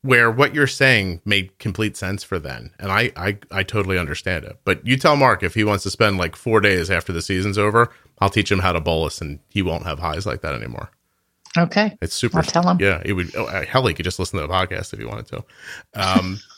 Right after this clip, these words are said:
Speaker 2: <laughs> Good
Speaker 1: but
Speaker 2: luck.
Speaker 1: <laughs> Yeah. Not a podcast guy, you don't think?
Speaker 2: I don't know.
Speaker 1: <laughs> You don't know? Is it, is it, um, i-, is it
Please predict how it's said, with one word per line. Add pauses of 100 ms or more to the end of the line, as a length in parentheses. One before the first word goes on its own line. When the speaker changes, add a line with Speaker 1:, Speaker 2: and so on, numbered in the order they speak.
Speaker 2:
<laughs>
Good (100)
Speaker 1:
but
Speaker 2:
luck.
Speaker 1:
<laughs>
Yeah. (840)
Not
a
podcast
guy,
you
don't
think? (540)
Speaker 2:
I
don't
know.
Speaker 1:
<laughs>
You
don't
know? (680)
Is
it,
is
it,
um, (1040)
i-,
is
it